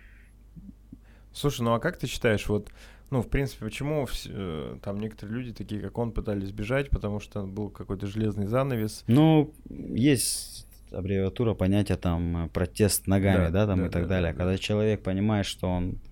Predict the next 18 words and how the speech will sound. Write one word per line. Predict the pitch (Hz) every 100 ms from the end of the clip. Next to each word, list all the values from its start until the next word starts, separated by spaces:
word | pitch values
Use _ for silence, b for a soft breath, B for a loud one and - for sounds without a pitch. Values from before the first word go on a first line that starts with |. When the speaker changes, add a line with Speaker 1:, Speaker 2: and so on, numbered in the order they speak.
| b b b b b -
Speaker 2:
не | 98
может | 110 110 101 87 85
никак | 92 101 90
бороться, | 87 98 107 -
не | 87 90
может | 98 92 80
ничего | 82 - 85
делать, | 85 101 92 - -
некоторые | 92 101 87 87 92
люди | 95 85
просто | - 95 -
покидают, | - 85 92 87 104 90 -
либо, | 87 80 82
знаешь, | 87 85 82 85
э, | 82 82
меняют | 85 95 101 92 80 92 -
место | 95 -
дислокации, | 87 85 95 87 101 - 87